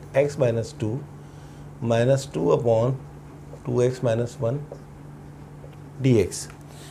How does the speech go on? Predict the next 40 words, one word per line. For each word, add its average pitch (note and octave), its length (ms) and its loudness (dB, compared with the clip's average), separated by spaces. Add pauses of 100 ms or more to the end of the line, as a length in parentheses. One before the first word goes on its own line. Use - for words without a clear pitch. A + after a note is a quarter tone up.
(160)
अब B2+ 100 10
आप C#3+ 160 12
क्या D3+ 140 12
करें? D#3+ 300 8
डीएक्स C3 340 6
हर B2 100 6
एक C3 80 4
के D3 80 4
साथ C#3+ 180 4
लगाते C#3 380 4
हैं, C#3+ 80 -2
integration A#2 640 0
भी D3 60 4
हर C3+ 160 6
एक A2+ 80 -2
के A2 100 0
साथ F#2+ 260 -2
लगाते F2 260 -8
हैं। - 100 -12 (640)
x G2+ 180 -4
minus A2 340 -2
two C#3+ 140 2 (720)
integrate A#2 640 2
two C3+ 160 4
upon B2 360 2 (540)
two G#2+ 160 0
x A2+ 200 0
minus B2 360 -2
one B2+ 140 0 (400)
D F#2 160 -4
X। - 200 -10 (880)
Sorry, A2 240 4
मैं A#2 140 4
यहाँ A2+ 160 2
पर A2+ 140 2
डीएक्स A2+ 300 0
लगाना A2+ 260 2
भूल A#2+ 240 4
गया, C3+ 180 4 (800)
तो G2 180 -2